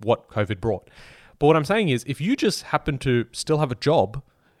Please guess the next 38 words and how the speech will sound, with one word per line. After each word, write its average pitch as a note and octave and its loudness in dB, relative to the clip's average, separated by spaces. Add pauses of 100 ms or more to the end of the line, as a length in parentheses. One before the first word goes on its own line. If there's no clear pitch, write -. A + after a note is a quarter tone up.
(100)
yet B2+ 4
you C3 -2
took - 0
the B2 -2
lazy B2 -2
approach, B2+ -2
which A#2 -8
was, A#2+ -4
"Hey, C#3 0
you B2+ -4
know B2+ 2
what? C3+ 6
Uh, A2 4
I've A2 -2
gained B2+ 2
a A#2 2
bit A#2+ 4
of A2+ 4
weight. B2+ 6
I G#2+ -2
don't C3 -2
wanna B2 -2
go A#2 0
to G2+ -6
the G#2+ -4
gym. B2+ 0
And, A2 -6 (200)
oh, A2+ 0
I'll A#2 6
watch C#3 2
some A#2 -2
Netflix. C3 -2
It's G#3+ -2
okay. G2+ -6
I'm A2 -4
working C3+ -6
from G2 -12
home. A2+ 0